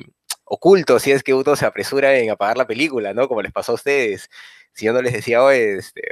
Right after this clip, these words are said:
falta algo", se, se perdía en la última parte, que cierra la, cierra esta película y le da un sentido, eh, muy potente, ¿no? Muy potente en forma, en estética, en planteamiento, eh,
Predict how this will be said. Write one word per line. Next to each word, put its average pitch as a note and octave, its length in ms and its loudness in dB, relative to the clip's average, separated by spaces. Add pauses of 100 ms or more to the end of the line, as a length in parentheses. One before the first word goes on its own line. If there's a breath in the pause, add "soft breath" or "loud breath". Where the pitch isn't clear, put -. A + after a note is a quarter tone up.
falta A#2+ 340 0
algo", A#2+ 440 0 (100)
se, F#2+ 200 -6 (100)
se G#2+ 160 -8
perdía A2+ 380 0
en B2+ 60 0
la B2+ 40 4
última C3 200 2
parte, C#3 280 0
que G#2+ 120 -12
cierra D3 460 0
la, B2+ 260 0 (220)
cierra D3 260 -2
esta D#3+ 180 -4
película C#3 580 -6 (400 loud breath)
y B2+ 120 -4
le A2 140 2
da B2+ 140 4
un D3+ 120 6
sentido, C#3 760 0 (440 loud breath)
eh, G#2 760 -2 (920)
muy D3 380 0
potente, B2 560 0
¿no? B2+ 160 0
Muy C3+ 160 2
potente D3+ 360 2
en A2+ 100 -2
forma, D3+ 520 2
en B2+ 100 -2
estética, C#3+ 720 -2
en C#3 100 0
planteamiento, B2 1000 0
eh, G2 640 -2